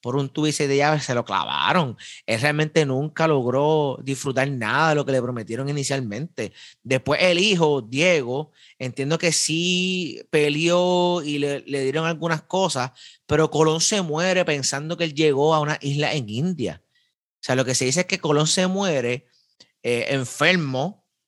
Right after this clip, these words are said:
bastante maltrecho, y sin saber a ciencia cierta lo que él había, lo que él había descubierto para los españoles o para ese mundo occidental.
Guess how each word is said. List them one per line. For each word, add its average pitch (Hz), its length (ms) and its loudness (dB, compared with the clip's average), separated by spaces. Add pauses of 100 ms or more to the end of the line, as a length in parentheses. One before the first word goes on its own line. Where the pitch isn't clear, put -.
(680)
bastante 131 1040 -2
maltrecho, 160 840 0 (220)
y 147 160 0
sin 156 260 0
saber 139 380 2
a 180 60 4
ciencia 165 420 -2
cierta 147 420 -2
lo 160 140 2
que 131 80 0
él 135 60 2
había, 156 500 2
lo 123 160 -2
que 117 120 -4
él 123 60 0
había 147 220 2
descubierto 147 800 0
para 147 160 0
los 104 60 -4
españoles 120 640 -6 (320)
o 131 180 0
para 117 320 2
ese 135 200 -2
mundo 143 320 0
occidental. 135 800 -2